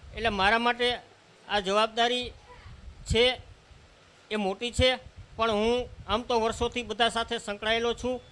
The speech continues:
એટલે, અ, સમાજ પ્રત્યે, સમાજના જે નાના મોટા જે કામ થશે, એમાં અમે મદદરૂપ થાશું. અને અત્યારે જે સંગઠન બહુ મોટું અને મજબૂત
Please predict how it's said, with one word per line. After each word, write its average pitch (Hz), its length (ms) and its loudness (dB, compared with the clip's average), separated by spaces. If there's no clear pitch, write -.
એટલે, 233 320 -2
અ, 220 100 -4
સમાજ 220 280 0
પ્રત્યે, 226 420 -2
સમાજના 220 680 0
જે 196 120 -2
નાના 202 360 2
મોટા 220 380 -2
જે 202 140 0
કામ 208 280 0
થશે, 202 380 -2
એમાં 208 340 -2
અમે 220 160 -2
મદદરૂપ 208 500 -6
થાશું. 185 380 -2
અને 202 160 -2
અત્યારે 214 420 0
જે 208 180 -2
સંગઠન 214 600 -4
બહુ 220 220 2
મોટું 220 480 -2
અને 214 280 0
મજબૂત 196 460 -2